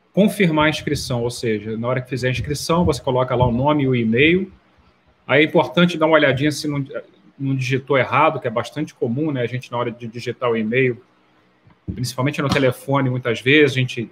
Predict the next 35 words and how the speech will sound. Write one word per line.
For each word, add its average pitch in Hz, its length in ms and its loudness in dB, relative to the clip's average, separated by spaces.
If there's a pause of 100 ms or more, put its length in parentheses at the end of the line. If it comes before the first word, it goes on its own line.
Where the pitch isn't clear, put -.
(100)
digita 123 480 -4
uma 123 140 0
letra 120 320 -2
errada, 147 400 2
enfim, 113 340 -8 (840)
e 127 80 -2
acaba 131 320 2
não 139 80 2
recebendo 131 420 0
o 120 40 -2
e-mail. 143 540 2 (1200)
Então, 147 300 2
ter 156 120 0
atenção 147 440 0
na 139 60 0
hora 139 80 2
de 131 60 -4
digitar 131 460 0
e - 20 6
ver 175 420 2 (120)
se, 180 580 -2 (500)
é, 131 640 0 (1600)
o 139 120 -2
e-mail 143 340 4
que 151 80 -6
eu 135 100 2
mando 151 300 2
pra 143 140 -2
vocês 131 400 -2
não 156 120 -4
vai 143 160 0
pra 143 160 -4
caixa 147 600 -2
de 143 160 -4
spam. 127 500 -6